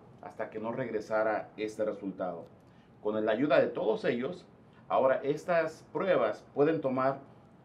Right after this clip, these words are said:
hasta setenta y dos horas en recibir resultados, y así los paramédicos, bomberos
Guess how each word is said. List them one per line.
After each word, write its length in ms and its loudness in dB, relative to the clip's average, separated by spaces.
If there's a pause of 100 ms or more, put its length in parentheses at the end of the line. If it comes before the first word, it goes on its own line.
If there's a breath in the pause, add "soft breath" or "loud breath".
(100)
hasta 440 -2
setenta 600 -2
y 60 2
dos 260 2
horas 480 2 (140)
en 120 -8
recibir 640 -2
resultados, 920 -2 (500 loud breath)
y 60 -6
así 160 -4
los 140 -2
paramédicos, 800 -4
bomberos 600 -2